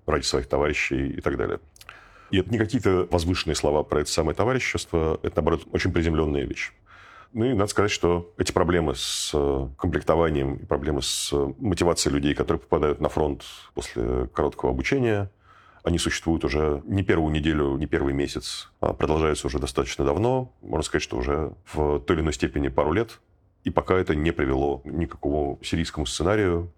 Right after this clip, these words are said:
не привело к, э, крушению украинской обороны из-за низкой мотивации воюющих, из-за падения боевого духа.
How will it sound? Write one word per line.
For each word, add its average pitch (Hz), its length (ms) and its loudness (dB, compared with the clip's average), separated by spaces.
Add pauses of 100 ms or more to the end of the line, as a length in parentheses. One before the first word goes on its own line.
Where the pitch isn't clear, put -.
не 90 260 -4
привело 76 400 0
к, - 220 -18
э, 65 340 0
крушению 82 720 2
украинской 87 460 0
обороны 78 600 2
из-за 85 160 0
низкой 78 260 -2
мотивации 67 580 -2
воюющих, 71 760 -2 (140)
из-за 73 160 -2
падения 71 380 2
боевого 67 360 0
духа. - 260 -8